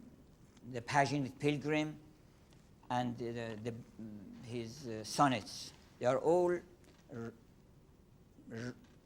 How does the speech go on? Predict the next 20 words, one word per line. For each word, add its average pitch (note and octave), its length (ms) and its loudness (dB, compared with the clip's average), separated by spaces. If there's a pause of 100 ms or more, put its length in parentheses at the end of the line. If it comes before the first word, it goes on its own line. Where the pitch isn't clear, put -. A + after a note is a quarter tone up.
(720)
have B2+ 340 0
their B2 160 0
same E3+ 580 -2
rhythm, D3 680 0 (140)
rhythm, C#3+ 440 2
sorry, B2+ 420 -2 (480)
of, B2 280 2
uh, A#2 240 0
iambic, B2+ 680 2 (220)
which - 280 -6
are, A#2+ 320 6 (480)
um, - 120 -18 (920)
ten E3+ 460 4 (100)
syllable E3 600 4 (1400)
in A#2 220 -2
each C#3+ 320 0
line, D3 440 6 (840)
one D#3 520 4
unstressed, D3+ 800 2 (520)
one C#3+ 520 2